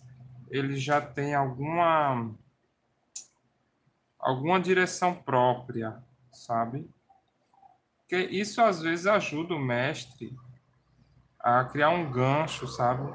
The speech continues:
Pra te inserir na história. Então, não é algo que vai me desviar da narrativa principal,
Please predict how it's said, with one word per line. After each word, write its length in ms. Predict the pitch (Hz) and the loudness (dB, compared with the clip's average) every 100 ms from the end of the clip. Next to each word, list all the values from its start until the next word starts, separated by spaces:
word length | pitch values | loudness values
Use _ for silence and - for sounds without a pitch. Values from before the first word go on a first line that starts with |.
| - | -6
Pra 540 | 131 123 123 - - | -4 -4 -6 -14 -14
te 140 | - 135 | -8 -6
inserir 420 | 135 156 139 123 | -4 -2 0 0
na 140 | 135 | -2
história. 760 | 156 - - 107 110 117 117 - - - - - _ _ _ _ _ _ _ _ _ _ _ _ _ _ _ _ _ _ _ _ _ _ _ _ _ _ 117 | -4 -6 -4 -2 0 -2 -6 -10 -18 -20 -20 -20 _ _ _ _ _ _ _ _ _ _ _ _ _ _ _ _ _ _ _ _ _ _ _ _ _ _ -20
Então, 480 | - 117 117 117 | -8 -4 -2 -2
não 200 | 117 131 | -2 2
é 120 | 147 143 | 6 8
algo 260 | 143 143 | 6 2
que 140 | - 139 | -6 0
vai 180 | 147 | 2
me 80 | 143 | 2
desviar 560 | 135 135 139 143 127 127 | -2 -2 0 4 6 6
da 100 | 131 | 2
narrativa 480 | 135 131 131 131 127 | 2 0 -2 -6 -8
principal, 840 | 127 131 - - 117 131 165 170 | -8 -8 -6 0 2 4 2 -4